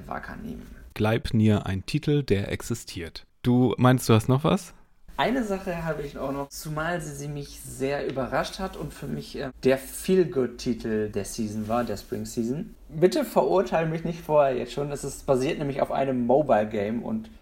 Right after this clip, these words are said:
Speaker 1: wann haben wir schon mal das letzte Mal ein, ein gut adaptiertes Mobile-Game zu, gesehen? Also storytechnisch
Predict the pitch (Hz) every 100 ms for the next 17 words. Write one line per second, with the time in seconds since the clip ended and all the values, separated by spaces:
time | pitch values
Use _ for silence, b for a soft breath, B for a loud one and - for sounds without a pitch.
0 | _ 131 135 185 190 175 165 160 156 139
1 | 135 135 143 143 135 131 - 120 127 -
2 | 127 120 120 196 - 123 135 - 156 147
3 | 113 120 147 135 117 110 117 120 110 -
4 | 120 113 120 107 110 120 123 117 113 120
5 | - - - - - - - - - 135
6 | 127 120 120 117 117 -